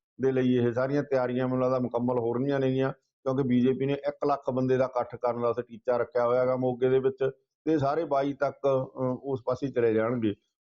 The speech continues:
ਹੁਣ ਅਫਵਾਹਾਂ ਤਾਂ ਚਰਨਜੀਤ ਸਿੰਘ ਚੰਨੀ ਬਾਰੇ ਵੀ ਆ ਰਹੀਆਂ ਨੇਗੀਆਂ,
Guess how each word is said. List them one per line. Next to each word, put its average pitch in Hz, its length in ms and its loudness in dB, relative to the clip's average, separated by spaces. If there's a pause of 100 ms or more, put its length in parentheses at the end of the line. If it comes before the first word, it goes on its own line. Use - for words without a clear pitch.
ਹੁਣ 170 120 0
ਅਫਵਾਹਾਂ 151 600 0
ਤਾਂ 175 200 -2
ਚਰਨਜੀਤ 156 440 0
ਸਿੰਘ 170 160 -4
ਚੰਨੀ 175 200 -4
ਬਾਰੇ 151 200 0
ਵੀ 143 120 2
ਆ 131 120 2
ਰਹੀਆਂ 139 280 0
ਨੇਗੀਆਂ, 135 540 -2